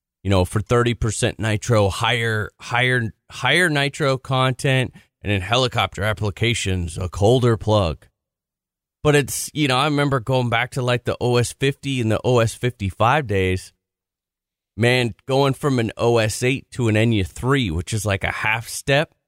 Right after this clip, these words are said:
warmer, it was like, "Oh, it's freaking awesome." Worked great.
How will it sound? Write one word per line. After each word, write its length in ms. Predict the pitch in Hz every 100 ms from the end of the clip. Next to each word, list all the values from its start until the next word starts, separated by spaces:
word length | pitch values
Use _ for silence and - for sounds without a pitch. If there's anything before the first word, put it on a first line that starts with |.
| _ _
warmer, 600 | 101 101 110 123 175 208 _ _ _ _ _ -
it 60 | 117
was 240 | 117 107
like, 280 | 110 101 101
"Oh, 760 | 349 339 359 330 349 330 349 - _ _
it's 80 | -
freaking 340 | - 151 123
awesome." 440 | 110 160 190 143 120 _ _ _ _ _ _ _ _
Worked 260 | 110 135 -
great. 320 | 127 202 110